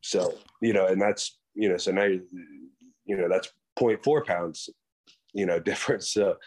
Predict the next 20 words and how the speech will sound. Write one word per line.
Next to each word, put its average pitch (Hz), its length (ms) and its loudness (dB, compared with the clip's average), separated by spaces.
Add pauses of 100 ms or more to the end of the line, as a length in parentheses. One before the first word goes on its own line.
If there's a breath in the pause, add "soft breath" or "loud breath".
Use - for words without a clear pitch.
(280 loud breath)
it's, 104 280 -2
I 107 80 4
don't 127 140 4
know. 123 160 2
I, 98 320 0
that's, 104 260 -4 (100)
that's 107 220 0
a 95 80 0
strange 107 520 0
thing, 104 300 0
man. 85 220 -6
That's 101 180 -4
a 90 40 -2
very 92 320 2
strange 90 420 -2
thing. 85 360 0
And 80 140 -20 (500 soft breath)
I, - 300 -4
I - 20 2
don't 95 260 0